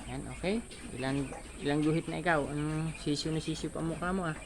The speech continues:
Tatlo, isa, dalawa. Tatlong guhit.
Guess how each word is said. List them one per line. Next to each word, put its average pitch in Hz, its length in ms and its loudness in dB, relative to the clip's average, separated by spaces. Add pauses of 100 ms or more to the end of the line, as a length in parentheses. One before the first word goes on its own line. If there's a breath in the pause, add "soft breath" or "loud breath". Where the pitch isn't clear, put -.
(2500)
Tatlo, 202 320 6
isa, 151 240 2
dalawa. 147 400 2 (480)
Tatlong 220 320 6
guhit. 226 400 6